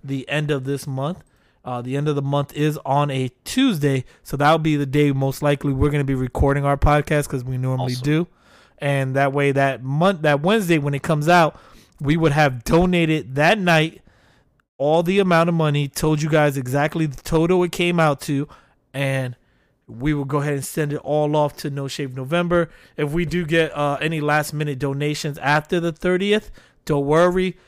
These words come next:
Speaker 1: Just l-, make sure you put in the description this donation is for the, um, No Shave November, so that way we could send that in. Uh, I believe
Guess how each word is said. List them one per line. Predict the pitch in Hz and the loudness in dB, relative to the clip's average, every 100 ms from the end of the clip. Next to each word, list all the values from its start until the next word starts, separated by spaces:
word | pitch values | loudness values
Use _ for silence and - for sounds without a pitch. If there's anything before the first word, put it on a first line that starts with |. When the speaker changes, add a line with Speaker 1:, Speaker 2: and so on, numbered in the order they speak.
| _ | _
Speaker 1:
Just | - 156 | -8 -6
l-, | 139 | -4
make | 139 147 139 | -2 -4 -2
sure | 160 | -2
you | 156 | 0
put | 147 170 151 | 4 4 4
in | 143 | -2
the | 131 | -4
description | 131 - - 165 - 151 135 | -6 -4 -2 -2 -2 -4 -4
this | 143 | -6
donation | - 147 139 147 147 - 139 - | -4 -4 -2 -4 -4 -6 -10 -4
is | 147 147 - - - | -2 -2 -6 -16 -10
for | 151 147 143 - - _ _ | -4 -2 -4 -6 -18 _ _
the, | 139 143 139 131 - _ _ | -6 -2 -2 -4 -8 _ _
um, | 131 123 123 123 - | -6 -4 -6 -8 -10
No | 135 151 | -4 -2
Shave | 143 160 139 | -2 -4 -4
November, | 135 139 170 208 | -4 -2 0 0
so | 196 156 | 0 -2
that | 143 | 0
way | 143 139 | -2 -4
we | 135 | -6
could | - - | -8 -8
send | - 143 135 | -6 -4 -2
that | 127 | -2
in. | 143 196 - _ _ _ _ | -2 -2 -6 _ _ _ _
Uh, | 127 | -10
I | 120 120 | -8 -8
believe | 127 139 139 160 185 190 | -6 -4 -2 -2 -2 -4